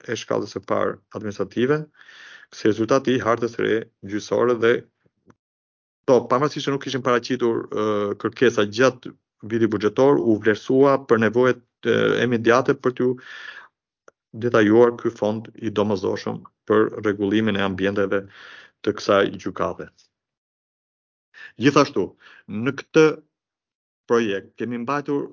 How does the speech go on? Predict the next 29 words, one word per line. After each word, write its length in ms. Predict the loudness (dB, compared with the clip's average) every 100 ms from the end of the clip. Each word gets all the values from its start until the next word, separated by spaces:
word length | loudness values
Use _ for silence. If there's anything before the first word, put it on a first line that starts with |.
| -10
të 140 | -8 -6
padetajuar 800 | -6 -6 -4 -2 0 0 -2 -4
një 240 | -8 -8 -8
vlerë, 340 | -2 0 0 -2
e, 320 | -6 -6 -4 -2 -6 -12 _ _ _ _ _ 0
prej 100 | 0 0
tridhjetë 340 | 0 0 0
mijë 240 | -2 -2 -4 -10 -8
në 80 | -4 0
mijë 180 | 0 2
lek 320 | 2 2 -2 _ _ _ -2
të 80 |
administruar 560 | -2 -2 -2 0 2 2
në 140 | -2 -4
K 160 | -4
L 80 | -4 -2
G 160 | -4
tridhjetë 320 | -2 -6 -4 -6
e 80 | -4
tre 100 | -4 -2
dhjeta, 300 | -4 -4 -6 -8 _
e 80 | -8
cila 540 | -8 -4 -2 0 -2 -6 -14 _
është 260 | -4 -4 0
vlerësuar 500 | 0 0 0 2 0
të 160 | -2 -4
mbahet 420 | -2 -2 -2 -4 -8 -20 -20 -20 _ _ _
për 100 | 0 2
nevojat 500 | 0 2 2 4